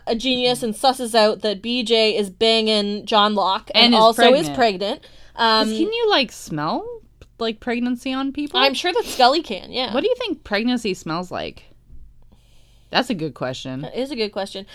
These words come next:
Speaker 2: I mean, we have, we have lots of pregnant friends.
Speaker 1: Yeah.
Speaker 2: 'Cause we are of the age
Speaker 1: So we're
Speaker 2: where
Speaker 1: trying
Speaker 2: people
Speaker 1: very hard not
Speaker 2: start
Speaker 1: to say anything offensive.
Speaker 2: <laughs> I mean, I'm sure they don't mind.
Speaker 1: No, but
Speaker 2: I'm
Speaker 1: I
Speaker 2: sure our
Speaker 1: think
Speaker 2: pregnant friends don't listen to this.
Speaker 1: my initial instinct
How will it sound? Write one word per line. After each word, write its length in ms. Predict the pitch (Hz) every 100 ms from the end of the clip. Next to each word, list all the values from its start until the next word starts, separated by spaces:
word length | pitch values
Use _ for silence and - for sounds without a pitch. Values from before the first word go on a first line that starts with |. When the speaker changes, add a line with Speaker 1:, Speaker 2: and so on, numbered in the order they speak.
| -
Speaker 2:
I 60 | 269
mean, 120 | 294
we 100 | 359
have, 260 | 403 320 220
we 140 | 262
have 160 | 311 254
lots 260 | 226 226
of 60 | 226
pregnant 320 | 214 185 175
friends. 340 | 160 127 117 185
Speaker 1:
Yeah. 280 | 269 190 - -
Speaker 2:
'Cause 140 | 233 202
we 140 | 233
are 100 | 214 -
of 160 | 208 190
the 140 | 202
age 240 | 135 175 180
Speaker 1:
So 80 |
we're 80 | 202
Speaker 2:
where 80 | 185
Speaker 1:
trying 120 | 190 214
Speaker 2:
people 60 | -
Speaker 1:
very 60 | -
hard 140 | 247
not 60 | 185
Speaker 2:
start 120 | 180
Speaker 1:
to 60 | 247
say 120 | 226
anything 240 | 208 202
offensive. 480 | 190 - - - - - -
Speaker 2:
<laughs> 680 | - - - - - -
I 100 | 254
mean, 200 | 262 254
I'm 120 | 233 240
sure 120 | 370
they 120 | 285
don't 180 | 160 151
mind. 300 | 170 156 233
Speaker 1:
No, 380 | 226 202 294 - -
but 120 | 311
Speaker 2:
I'm 60 |
Speaker 1:
I 40 | 285
Speaker 2:
sure 100 | 403
our 60 | 440
Speaker 1:
think 100 | 311
Speaker 2:
pregnant 360 | 320 262 233 -
friends 260 | 233 226 233
don't 200 | 208 160
listen 300 | 180 - 180
to 100 | 170
this. 560 | 151 - 349 - - - - -
Speaker 1:
my 400 | 254 330 370 - - -
initial 580 | 262 254 277 339 453 415 -
instinct 720 | 320 311 - 208 156 233 -